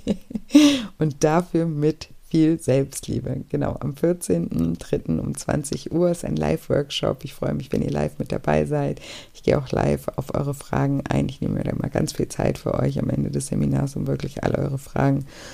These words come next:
zu beantworten. Deswegen würde ich mich freuen, wenn ihr wirklich live mit dabei seid. Aber wie ich es im Intro schon gesagt habe, könnt ihr euch auch anmelden, wenn ihr um zwanzig Uhr keine Zeit habt, weil ihr durch die Anmeldung einfach immer automatisch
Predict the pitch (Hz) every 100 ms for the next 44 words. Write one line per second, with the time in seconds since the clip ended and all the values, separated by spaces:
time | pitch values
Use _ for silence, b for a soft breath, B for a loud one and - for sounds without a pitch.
0 | B - - - - 175 - 147 147 -
1 | 151 151 139 - 143 143 147 - 160 147
2 | 151 - - 147 151 143 139 139 - -
3 | - 52 - - - - 143 147 147 143
4 | - 135 139 139 135 - - 135 139 -
5 | 139 139 135 135 - 139 - B B B
6 | - 147 139 - - - 147 143 139 -
7 | - 71 139 - B B B - 69 69
8 | 139 - 143 - - 156 156 147 - -
9 | - - - - - 69 - 50 - -
10 | 139 - - - - 135 135 131 - -
11 | 131 131 135 - - - 139 143 131 135
12 | -